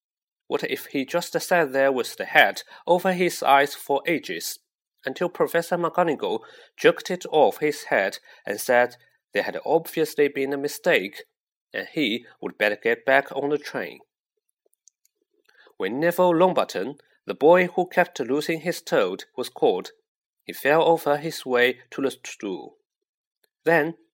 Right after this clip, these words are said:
Hat took a long time to decide with Neville. When it finally shouted Gryffindor, Neville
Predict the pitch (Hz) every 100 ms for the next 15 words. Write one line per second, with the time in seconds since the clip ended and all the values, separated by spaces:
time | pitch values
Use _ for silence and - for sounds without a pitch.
0 | _ _ - 175 - - 170 101 101 147
1 | 160 - 156 151 151 135 - 131 127 131
2 | 131 - 139 120 73 73 - _ _ _
3 | _ _ _ _ _ _ _ _ 104 107
4 | 98 90 131 160 175 175 - 165 160 160
5 | - 165 165 101 73 - - _ _ _
6 | _ _ - 160 147 90 123